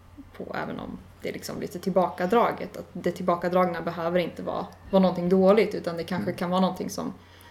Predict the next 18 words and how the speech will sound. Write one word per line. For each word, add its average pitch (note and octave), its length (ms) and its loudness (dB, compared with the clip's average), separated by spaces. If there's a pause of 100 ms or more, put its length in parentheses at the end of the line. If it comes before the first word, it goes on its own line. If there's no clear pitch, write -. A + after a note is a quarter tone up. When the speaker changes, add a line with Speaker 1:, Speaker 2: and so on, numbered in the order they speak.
(140)
Speaker 1:
bevarar F3 640 2
ens D#3+ 400 -8
mentala E3 480 -2
hälsa F3 420 0
till - 200 -6
och E3+ 100 -6
med, - 200 -6 (720)
istället - 440 -8
för - 140 -14
att - 460 -16 (280)
behöva E3 600 -8 (240)
leva E3+ 360 -6
i - 80 -6
ett - 340 -14 (340)
sjukt, - 600 -12
eh, - 240 -10 (400)
tröttsamt - 460 -6
samhälle. F#3 500 -2